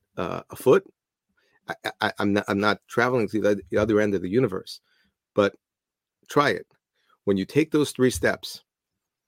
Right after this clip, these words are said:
do it thoughtfully, do it intentionally, consciously, deliberately, and think to yourself, as you are taking those three steps, with each step, I am now engaging in an act of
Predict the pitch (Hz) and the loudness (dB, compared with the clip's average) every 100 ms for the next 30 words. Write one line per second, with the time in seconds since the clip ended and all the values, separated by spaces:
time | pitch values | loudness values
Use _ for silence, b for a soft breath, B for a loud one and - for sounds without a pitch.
0 | _ _ _ _ _ - 131 117 113 117 | _ _ _ _ _ 4 6 8 8 8
1 | - 170 196 160 _ _ _ _ - 110 | 6 4 2 -2 _ _ _ _ -2 0
2 | 98 - 123 - 165 156 139 - 139 147 | 0 0 0 0 -2 -2 -4 -4 -2 -4
3 | 131 151 120 101 104 151 170 180 - _ | -2 -2 0 2 2 2 0 -2 -6 _
4 | b b _ 131 131 208 170 - 113 90 | b b _ -2 6 8 8 6 -4 -4
5 | - 90 _ 139 131 143 127 117 - 127 | -6 -12 _ 0 2 2 0 0 2 0
6 | 135 110 113 - 113 110 - 101 - - | 0 -2 -2 -2 -4 -4 -2 -4 -6 -16
7 | _ _ _ _ 104 - 170 180 - 101 | _ _ _ _ 0 0 -2 -4 -4 -6
8 | - _ _ _ 117 117 123 104 101 107 | -8 _ _ _ -2 0 0 -2 0 2
9 | 110 104 - _ - 104 98 117 110 110 | 2 0 -6 _ -6 -2 2 2 2 -2
10 | 107 _ 101 92 92 104 113 95 90 | -4 _ -8 -4 -2 -4 -2 -2 -4